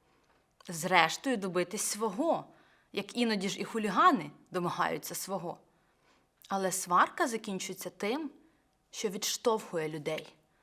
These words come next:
викликає обурення та псує особисті стосунки. Господь Ісус не сварився. У Христа було багато нагод посваритися,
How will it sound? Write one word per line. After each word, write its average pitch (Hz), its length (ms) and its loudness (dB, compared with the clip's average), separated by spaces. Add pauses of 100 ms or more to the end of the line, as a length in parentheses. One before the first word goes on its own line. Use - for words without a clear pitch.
(240)
викликає 185 580 0
обурення 240 720 -2 (760)
та 170 120 -10
псує 180 500 -4 (720)
особисті 170 480 -10
стосунки. 185 580 -12 (1900)
Господь 196 440 -2
Ісус 202 420 -6
не 180 120 -4
сварився. 170 600 -6 (1080)
У - 80 -12
Христа 214 420 4
було 339 400 4
багато 226 480 4
нагод 185 380 2
посваритися, - 760 -10